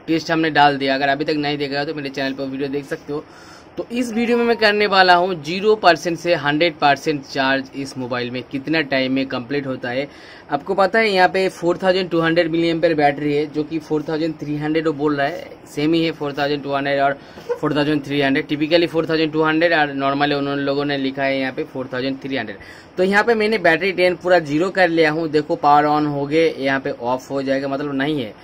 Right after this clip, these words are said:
कुछ भी नहीं है, पूरा ख़त्म कर दिया हमने। ठीक है, तो यहाँ पे जो charger यहाँ पे दिया है, twenty watt का charger, जो आपको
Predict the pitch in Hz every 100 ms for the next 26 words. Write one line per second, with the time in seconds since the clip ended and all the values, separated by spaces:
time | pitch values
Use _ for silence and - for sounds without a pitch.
0 | - - - 180 180 214 202 185 160 135
1 | 165 170 160 165 170 156 147 143 131 113
2 | 98 - - - - 202 233 175 - 165
3 | 156 180 190 196 190 170 185 175 151 147
4 | 156 165 160 160 151 160 147 151 147 151
5 | 147 143 143 151 170 160 156 160 151 147
6 | 143 139 147 147 - 123 120 139 139 135
7 | - 143 143 143